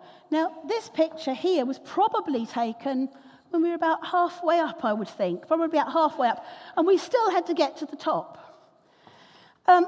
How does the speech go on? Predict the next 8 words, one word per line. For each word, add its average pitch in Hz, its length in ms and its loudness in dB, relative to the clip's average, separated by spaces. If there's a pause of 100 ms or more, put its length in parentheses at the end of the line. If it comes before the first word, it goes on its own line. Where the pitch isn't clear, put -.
(140)
now, 330 160 6
I'm 427 200 6
quite 392 320 6
a - 60 2
positive, 233 880 -4
half-full 285 960 0
girl, 202 520 -2 (380)
um, 269 420 6